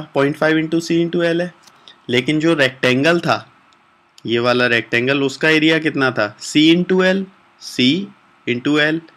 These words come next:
यानी कि इस rectangle का area, कौन सा rectangle, अ, ये जो,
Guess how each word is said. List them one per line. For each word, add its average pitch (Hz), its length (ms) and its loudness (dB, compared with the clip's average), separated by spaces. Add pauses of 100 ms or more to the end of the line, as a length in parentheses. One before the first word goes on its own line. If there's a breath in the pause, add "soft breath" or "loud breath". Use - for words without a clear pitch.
(500 loud breath)
यानी 127 280 0
कि 185 320 -4
इस 151 200 -2 (400)
rectangle 156 600 2
का 170 120 0
area, 120 520 2 (760)
कौन 131 140 -4
सा 147 140 -6
rectangle, 113 580 -8 (320)
अ, 110 280 -8 (640 loud breath)
ये 117 160 0
जो, 147 400 -2